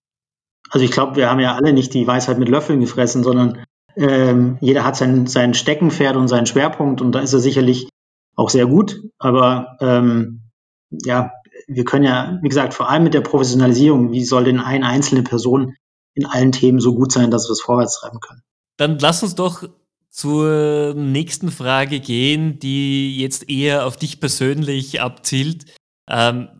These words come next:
Speaker 2: was motiviert dich ganz persönlich, jeden Tag in der Früh aufzustehen und dein Bestes zu geben? Nicht nur jetzt für deinen Arbeitgeber, sondern auch für dich persönlich. Was sind Themen, die dich motivieren?
Speaker 1: Also mich motiviert grundsätzlich Veränderung.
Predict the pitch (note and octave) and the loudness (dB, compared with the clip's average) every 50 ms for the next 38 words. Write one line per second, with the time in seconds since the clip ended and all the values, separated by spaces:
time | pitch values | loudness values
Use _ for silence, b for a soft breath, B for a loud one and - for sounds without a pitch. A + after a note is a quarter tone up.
0 | A#2+ A2+ A#2 C3 - - - D3+ D3+ D3 - D3+ C#3 B2 C3+ D3 D#3 C#3+ C#3+ - | -16 -8 -6 -6 -6 -4 -4 -4 -6 -4 -6 -10 -8 -6 -2 -2 -2 -4 -4 -6
1 | - D#3+ E3+ E3+ - - - C3 C3 - - C3+ A2+ B2+ C#3 D3+ D3 B2+ - - | -4 -4 -4 -4 -6 -8 -6 -6 -6 -6 -8 -6 -4 -4 -4 -4 -4 -8 -8 -6
2 | A#2+ B2 C#3 C#3+ D3+ B2+ C3 C3 C3+ C3 C3 B2 C3 A#2+ - - C#3 D3 D3+ A#2+ | -6 -6 -4 -6 -6 -6 -6 -6 -4 -6 -6 -8 -10 -12 -8 -8 -6 -4 -2 -2
3 | B2 C3 - - - C3+ B2+ - - C3+ B2+ C3 C3+ C3+ C3 C3 - - A#2+ B2 | -2 -4 -6 -10 -12 -12 -12 -10 -8 -8 -6 -6 -6 -6 -8 -10 -10 -10 -10 -10
4 | B2+ B2+ B2+ B2 B2 _ - C3 B2+ A#2 - B2+ C#3 C3+ - - - C3 A#2+ A#2 | -8 -8 -8 -10 -12 _ -10 -8 -8 -6 -6 -6 -6 -6 -6 -8 -6 -6 -6 -4
5 | - - - - - - C3 A#2 - B2 A#2 A2 A2+ A2 A#2 C3+ C3+ C3+ - D3 | -6 -6 -8 -10 -10 -10 -10 -6 -4 -4 -4 -4 -4 -2 -2 -2 -4 -4 -6 -6
6 | D3 D3 C#3+ C#3 C3+ C#3 - - D3 C3+ C#3 C3 C3 C3 C3 A2 A2+ B2+ C#3+ C#3+ | -4 -2 -4 -4 -6 -8 -10 -10 -8 -6 -6 -6 -4 -6 -6 -6 -6 -6 -6 -8
7 | - - C3 C3 B2+ - C3 B2+ B2+ A#2+ - - - C3+ B2+ - _ C3 A2+ - | -6 -6 -6 -6 -6 -6 -6 -8 -8 -8 -8 -12 -14 -14 -14 -12 _ -10 -6 -4
8 | B2+ C3 C3+ B2 A2 F#2+ - - - _ A2+ _ A#2 A#2+ B2 A#2+ - - C#3+ C3+ | -4 -4 -4 -4 -8 -12 -14 -18 -20 _ -20 _ -8 -8 -6 -6 -6 -8 -8 -10
9 | C3+ - - B2+ B2+ C3+ C3 B2 B2 A2 - B2+ - - - A#2+ - - A#2 G#2 | -10 -8 -8 -6 -6 -6 -6 -8 -10 -12 -14 -16 -14 -12 -14 -16 -14 -14 -16 -12
10 | A2 A2+ G#2 - _ _ _ _ - C3+ A#2 A2+ B2+ D3+ E3+ - - - F3 D3+ | -12 -12 -12 -14 _ _ _ _ -4 -2 0 4 4 2 2 2 -4 -2 0 2
11 | D3 D3 C#3+ - C3 B2 C#3 D3 C#3 B2+ C#3 C#3+ C#3+ C#3 C#3 C3 - - A#2+ - | 4 4 2 2 0 2 2 2 2 4 2 2 4 2 0 0 0 -2 -2 -2
12 | D3+ - - D3 D#3 C#3+ C#3 A#2+ A#2+ A2 G#2 - - | -4 -2 2 2 4 4 4 2 0 -2 -4 -8 -10